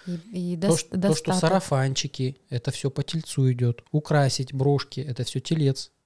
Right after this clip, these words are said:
Speaker 1: Вот, э, опять же, Теле-, ну, Венера —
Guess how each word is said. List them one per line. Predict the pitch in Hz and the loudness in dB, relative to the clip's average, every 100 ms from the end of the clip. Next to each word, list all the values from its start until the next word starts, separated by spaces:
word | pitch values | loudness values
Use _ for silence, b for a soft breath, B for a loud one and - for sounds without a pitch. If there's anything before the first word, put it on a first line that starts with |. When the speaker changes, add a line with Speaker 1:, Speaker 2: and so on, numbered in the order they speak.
| _ | _
Speaker 1:
Вот, | 180 175 185 _ - _ 202 | -4 -2 -2 _ -20 _ 0
э, | 190 190 226 - | 0 0 -4 -4
опять | 190 - 202 196 | -4 0 0 0
же, | - 165 165 - _ | -2 -6 -8 -12 _
Теле-, | - 175 180 - - | -4 -2 0 -2 4
ну, | 190 180 | 6 6
Венера — | 170 185 190 233 | 6 6 6 4